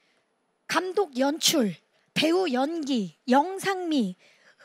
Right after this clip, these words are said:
음향 뭐 이런 거 있지 않습니까? 그런 거를 점수를 주시는 겁니다. 자, 이청이 되고 김자준이 되고 자, 본인의 능력치를 그려주시기 바랍니다. 어, 지금 뭐 현빈 씨는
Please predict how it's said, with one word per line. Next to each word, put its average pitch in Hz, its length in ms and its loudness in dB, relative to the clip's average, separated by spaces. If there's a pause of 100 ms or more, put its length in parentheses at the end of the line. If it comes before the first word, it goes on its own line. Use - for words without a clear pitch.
(260)
음향 349 500 6
뭐 330 80 2
이런 440 220 4
거 427 80 4
있지 330 180 0
않습니까? 285 420 -2
그런 480 440 6
거를 392 220 4
점수를 415 460 2
주시는 349 400 0
겁니다. 254 580 2 (440)
자, 302 100 2
이청이 359 680 2
되고 233 480 4 (280)
김자준이 359 640 2
되고 247 500 0 (840)
자, 226 320 6
본인의 349 640 2 (580)
능력치를 330 960 4 (340)
그려주시기 311 640 4
바랍니다. 214 480 4
어, 247 320 8
지금 294 180 0
뭐 339 100 4
현빈 339 340 0
씨는 392 320 2